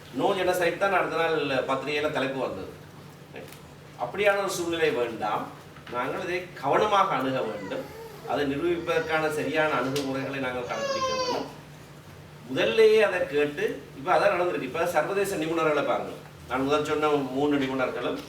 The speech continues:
இனப்படுகொலை என்ற சொல்ல பாவிக்க இல்லை. அவர்கள் அதை ஆராய்ந்து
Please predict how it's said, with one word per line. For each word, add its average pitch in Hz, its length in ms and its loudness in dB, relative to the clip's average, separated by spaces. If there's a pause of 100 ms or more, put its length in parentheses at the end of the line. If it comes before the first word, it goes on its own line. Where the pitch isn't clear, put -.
(260)
இனப்படுகொலை 135 520 0
என்ற 127 180 0
சொல்ல 127 220 -6
பாவிக்க 151 360 -2
இல்லை. - 280 -12 (840)
அவர்கள் 131 240 -2
அதை 131 140 2
ஆராய்ந்து 143 720 4